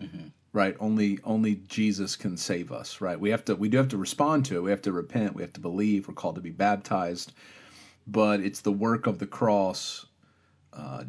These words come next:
Speaker 2: Jesus dying for us, Jesus rising for us, and then the Holy Spirit speaking to us, which calls him, which calls us to him.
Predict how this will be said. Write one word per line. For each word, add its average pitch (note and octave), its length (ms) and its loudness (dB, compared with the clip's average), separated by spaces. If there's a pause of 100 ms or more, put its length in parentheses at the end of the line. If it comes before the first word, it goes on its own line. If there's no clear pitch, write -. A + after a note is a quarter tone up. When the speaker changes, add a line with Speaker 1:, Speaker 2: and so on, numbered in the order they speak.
(160)
Speaker 2:
Jesus A#2 440 4
dying G#2 500 2
for G2 200 -2
us, F2+ 200 -4
Jesus G2+ 460 -4
rising G2+ 540 2
for F2+ 260 -4
us, - 420 -6 (840)
and G2 320 2
then G2 400 2
the F#2+ 160 -2
Holy F#2+ 240 -2
Spirit F#2 360 -2
speaking G#2 460 -2
to E2 100 -2
us, E2+ 300 -8
which E2 180 -14
calls F#2 380 -2
him, E2+ 400 -10
which G#2+ 200 -6
calls G#2 280 0
us - 180 -8
to D#3+ 220 4
him. F#2 320 -6